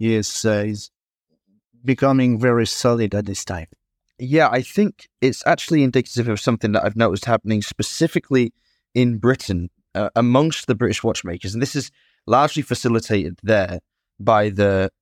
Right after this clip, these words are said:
Speaker 2: Alliance of British Watch and Clock Makers, which has been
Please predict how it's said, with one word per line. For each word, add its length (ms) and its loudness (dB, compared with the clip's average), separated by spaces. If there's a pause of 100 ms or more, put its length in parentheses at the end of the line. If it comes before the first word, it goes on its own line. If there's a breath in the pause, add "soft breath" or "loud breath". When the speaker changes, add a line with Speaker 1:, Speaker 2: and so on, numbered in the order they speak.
(140)
Speaker 2:
Alliance 480 0
of 100 -4
British 260 -4
Watch 220 -6
and 100 -6
Clock 260 0
Makers, 360 -4
which 160 -10
has 100 -4
been 320 -4